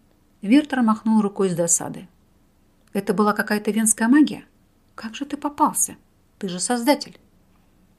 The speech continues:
«Ага, создатель». Антон невесело усмехнулся. «Беда в том, что мой отец тоже создатель. И к тому же вен.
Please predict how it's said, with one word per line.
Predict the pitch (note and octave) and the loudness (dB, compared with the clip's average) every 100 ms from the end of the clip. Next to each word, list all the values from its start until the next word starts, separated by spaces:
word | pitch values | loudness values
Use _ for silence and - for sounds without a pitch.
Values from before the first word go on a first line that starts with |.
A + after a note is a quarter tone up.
| _ | _
«Ага, | A#3 A#3+ G3 F#3 | 0 2 4 2
создатель». | - G#3+ F3 E3+ - - _ _ _ _ _ | 0 -2 -4 -8 -12 -20 _ _ _ _ _
Антон | G3 G3+ D#4 | -8 -2 2
невесело | A3+ F3+ - F3 | 2 0 -8 -6
усмехнулся. | - F3 - - - - _ _ _ _ _ _ _ _ _ - | -6 -6 -10 -8 -8 -12 _ _ _ _ _ _ _ _ _ -2
«Беда | G#3+ C#4 | 0 0
в | C#4 | 0
том, | D#4+ D4+ | 0 0
что | - B3 | 0 0
мой | B3 A#3+ | 2 0
отец | A#3+ C#4+ - | -2 -4 -4
тоже | - C4 | -4 -6
создатель. | G3+ D#3+ D#3+ D#3+ - - _ _ _ _ _ _ - | -6 -10 -10 -12 -12 -18 _ _ _ _ _ _ -10
И | F#3 | -10
к | - | -10
тому | F3+ F3 F3 | -8 -6 -6
же | F#3 | -6
вен. | F#3+ A#3 A3+ | -2 0 0